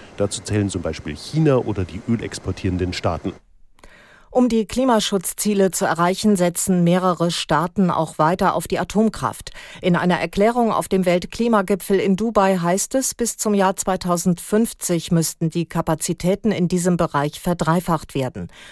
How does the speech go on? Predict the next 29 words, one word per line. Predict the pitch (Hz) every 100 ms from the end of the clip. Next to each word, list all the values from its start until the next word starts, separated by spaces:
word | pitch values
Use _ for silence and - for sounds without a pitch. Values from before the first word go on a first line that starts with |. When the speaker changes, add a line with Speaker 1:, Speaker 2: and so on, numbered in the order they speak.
| - -
Speaker 2:
Zu | 185
den | 165 160
Unterzeichnern | - 170 165 160 170 180 - 233 233
gehören | 202 185 185 185 185
wichtige | 175 170 - 180 170
Industrienationen | - 170 180 - 196 196 196 - 208 202 196 185
wie | 160
die | 151 -
U | 156
S | 147 -
A, | - 151 196
Frankreich, | 233 - 170 175 190 196 226 - - - -
Großbritannien, | 170 202 - 190 175 170 180 208 233
Japan | 185 156 156 160 160 165
und | 190 202 -
Kanada. | 202 190 151 - - - - - - -
Für | 170
das | 139 143 -
Ziel, | - 202 262
die | 180 143 -
Erderwärmung | 190 226 - 180 185 190 190 180
bis | 165 - -
Mitte | 185 202
des | 170 160 -
Jahrhunderts | 139 196 202 185 -
auf | - 151 -
eins | 165 185 -
Komma | - 175 165
fünf | - 202 214